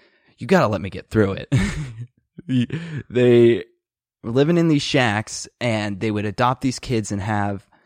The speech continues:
like, a ceremony every time they adopted a new kid, where they would all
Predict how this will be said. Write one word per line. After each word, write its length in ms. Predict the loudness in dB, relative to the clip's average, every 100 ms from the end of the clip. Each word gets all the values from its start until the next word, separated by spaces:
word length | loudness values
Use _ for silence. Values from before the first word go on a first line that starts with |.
| _ _
like, 180 | -6 -4
a 60 | -6
ceremony 640 | 2 4 4 0 -6 -10
every 200 | -6 -4
time 220 | -2 -2 0
they 120 | -2
adopted 420 | -2 -4 -4 -6
a 60 | -4
new 200 | -4 -6
kid, 340 | -8 -8 -14 -20 -20 -2
where 140 | 2
they 100 | 4
would 140 | 4 4
all 540 | 6 8 8 6 4